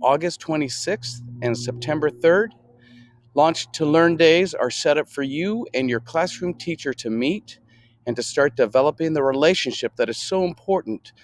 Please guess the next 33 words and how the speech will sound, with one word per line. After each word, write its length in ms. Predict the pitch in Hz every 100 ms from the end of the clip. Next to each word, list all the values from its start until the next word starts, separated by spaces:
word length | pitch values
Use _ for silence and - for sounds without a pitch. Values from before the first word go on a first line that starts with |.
| _
to 100 | -
your 100 | 127
students' 480 | 120 - 151 139 -
success 400 | - - 123 -
in 80 | 113
our 140 | 110
schools. 640 | 107 - 117 98 92 - _ _ - _ _ _ _ _
These 220 | 165 180
meetings 360 | 160 160 180 156
will 100 | 143
be 120 | 143
offered 360 | 131 147 156 120
to 100 | 139
you 320 | 135 147 170
and 160 | 135 123
your 100 | 117
child 480 | - 131 139 160 -
in 160 | 120 110
person, 560 | - 143 - 190 190
or 160 | 147 131
you 100 | 139
may 140 | 139
do 140 | 131 143
them 200 | 135 110
virtually 600 | 139 147 156 123 139 175 _ _ _
sometime 560 | - 220 233 156 131 131
throughout 360 | 139 135 127
the 60 | 135
first 400 | - 123 123 -
two 200 | 139 127
weeks 260 | 104 104 123
of 80 |
school. 500 | 120 - 156 135 110